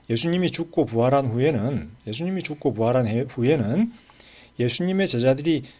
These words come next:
좀 더 새로운 것을 인식하게 됩니다. 예수님이 살아있을 때 당시에 여러분들이 복음서를 읽게 되면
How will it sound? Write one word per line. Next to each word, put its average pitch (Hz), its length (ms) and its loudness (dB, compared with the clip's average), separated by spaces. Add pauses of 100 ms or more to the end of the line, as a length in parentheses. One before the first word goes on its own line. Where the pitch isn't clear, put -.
(400)
좀 208 300 0
더 202 180 4
새로운 214 460 2
것을 175 280 2
인식하게 151 480 2
됩니다. 95 520 -4
예수님이 175 400 0
살아있을 165 500 4
때 151 120 2
당시에 123 580 2
여러분들이 135 420 0
복음서를 135 600 -2
읽게 120 180 -2
되면 135 400 -2